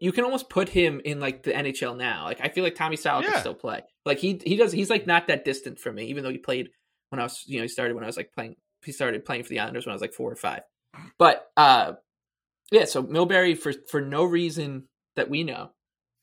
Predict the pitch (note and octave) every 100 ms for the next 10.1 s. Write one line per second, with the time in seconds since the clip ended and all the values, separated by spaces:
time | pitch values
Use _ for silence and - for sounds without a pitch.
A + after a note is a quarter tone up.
0 | _ _ C3+ B2 C3+ D3 C3 C#3 A2 -
1 | - G2 G2 A#2+ B2+ B2 B2 - A#2 A2
2 | G2+ - A#2+ - A#2 G#2+ - G#2+ - E3+
3 | F3+ A3+ F3 D3+ C3 C#3 C3 B2 G2 -
4 | - A#2 C#3 D#3+ B2+ F#2 _ _ - C3+
5 | A#2+ B2 C#3+ D3+ A#2+ D3 - _ _ _
6 | - A2 B2+ C3+ A#2+ A#2 A2 A2+ _ _
7 | C3+ B2+ A2+ A#2+ A2+ A#2+ A#2 A2+ A#2 -
8 | A2+ A#2 G#2+ A2+ - A2 G2+ A#2 _ -
9 | _ - B2 A2+ A2 G#2+ C#3 B2+ B2 G#2+
10 | G#2+